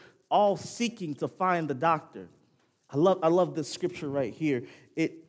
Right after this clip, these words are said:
is, hold on, I gotta find it. John twenty and verse twenty. Jesus had just walked back into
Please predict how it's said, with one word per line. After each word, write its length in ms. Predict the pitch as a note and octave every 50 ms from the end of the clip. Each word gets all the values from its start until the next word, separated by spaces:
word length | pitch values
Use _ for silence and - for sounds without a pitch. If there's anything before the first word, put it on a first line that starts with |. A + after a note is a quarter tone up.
| _ -
is, 720 | F#3 F#3+ F3 D#3+ D3 C3 B2 A#2 A2+ - - - - _ _ _ _ _ _ _ _ - - _ _ _
hold 160 | C#3 D3 C#3
on, 120 | C3 B2
I 40 | A#2+
gotta 160 | A#2+ B2+ C3
find 300 | B2+ - C3+ C3 B2+ A#2+
it. 80 | G#2+ - - - - -
John 300 | - D#3+ E3+ F3 E3 D3+
twenty 460 | - - E3+ F3+ F3+ E3 C3+ A#2 A2+ - - - _ _ _ _ _ _ _ _ _ _ _ _ _ -
and 180 | C#3 C3+ B2 G#2+
verse 260 | F3 F3 D#3+ - -
twenty. 460 | - - D#3 C#3 B2+ A#2+ G2+ G#2 A2 - _ _ _ _ _ _ _ _ _ _ _ _ _
Jesus 320 | B2+ F#3 G3 F3+ F3 C#3+ C3
had 140 | C3 G#2+
just 260 | - E3 E3 D#3 - C#3+
walked 280 | D#3 D#3+ D3 - C3
back 300 | C#3 D3+ D3 C#3+ C#3+ -
into 640 | D3+ D#3 D3+ D3 C3+ - - C#3+ C3+ B2+ B2+ A#2+ B2